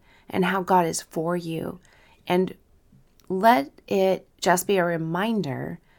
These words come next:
that you can actually move your thoughts towards him, towards what he's doing, towards his goodness,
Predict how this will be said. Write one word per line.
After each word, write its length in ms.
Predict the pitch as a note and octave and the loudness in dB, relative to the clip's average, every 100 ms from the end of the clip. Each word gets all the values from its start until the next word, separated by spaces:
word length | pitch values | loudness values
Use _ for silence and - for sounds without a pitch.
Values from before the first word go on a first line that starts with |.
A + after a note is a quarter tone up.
| _ _ - | _ _ -6
that 120 | G3 | -2
you 80 | B3 | 0
can 200 | C4+ C4+ | 2 2
actually 640 | B3 - A3+ G#3 G3 F#3+ - _ _ _ _ | 2 -2 -2 0 0 -2 -6 _ _ _ _
move 520 | F#3+ G3 A#3 C4+ C4 - | 0 4 4 4 0 -4
your 220 | F3+ E3+ | 0 0
thoughts 580 | D#3+ F3+ D#3+ - - - - _ _ _ | 0 0 0 -2 -8 -12 -14 _ _ _
towards 600 | - F3+ E3 F3+ F3+ - | -6 -4 -2 0 0 0
him, 300 | D#3 C#3+ - _ _ _ | -4 -8 -12 _ _ _
towards 420 | G3 F#3+ G#3+ G3+ | -6 2 2 2
what 160 | F#3+ F3+ | 0 2
he's 220 | F3+ E3+ | 2 -2
doing, 600 | - F3+ E3+ E3 - - | -4 -4 -2 -4 -8 -12
towards 380 | - F#3+ G#3 G3+ | -8 -2 -2 -2
his 160 | F#3 D#3+ | -4 -4
goodness, 500 | E3+ E3+ D3 - | -4 -2 -4 -6